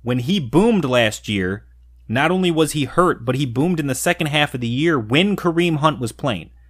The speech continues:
So the argument that Kareem Hunt is gonna take those short checkdowns doesn't hold water. They went out and paid Austin Hooper, though. So if you wanna tell me that Austin Hooper could cut into it, I could absolutely see that. However,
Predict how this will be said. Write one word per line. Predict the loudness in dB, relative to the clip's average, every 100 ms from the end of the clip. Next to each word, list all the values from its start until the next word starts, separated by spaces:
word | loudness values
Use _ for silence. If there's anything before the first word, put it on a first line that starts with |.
| -20 -20 -20 -20 -20 -12
So | 0
the | 2 2
argument | 2 2 2 2
that | 0 0
Kareem | -2 2 2 2
Hunt | 0 0 0
is | -2
gonna | -2
take | 0 -2 0
those | -4
short | 0 -2 -2
checkdowns | -2 -2 0 0 0
doesn't | 0 0 0
hold | -2 -2
water. | 2 4 4 2 -2 -10 -20 -20 -10
They | 0 2
went | 4 4
out | 2 0
and | 0
paid | 4 6 6
Austin | 4 2 0
Hooper, | 2 0 0
though. | -6 -8 -14 -20 -20 -20 -20 -20 -20 -20 -20 -20 -16
So | 2 2
if | 2
you | 0
wanna | 2 2
tell | 0 0 2
me | 4
that | 2 4
Austin | 4 4 2 -2
Hooper | -2 0 0
could | 0 -2
cut | 0 2
into | 0 0 2
it, |
I | 2
could | 2 0
absolutely | 0 -2 -2 0 -2
see | 0 0
that. | 4 4 4 -2 -20 -20 -20 -20
However, | 2 4 8 8 8 4 -2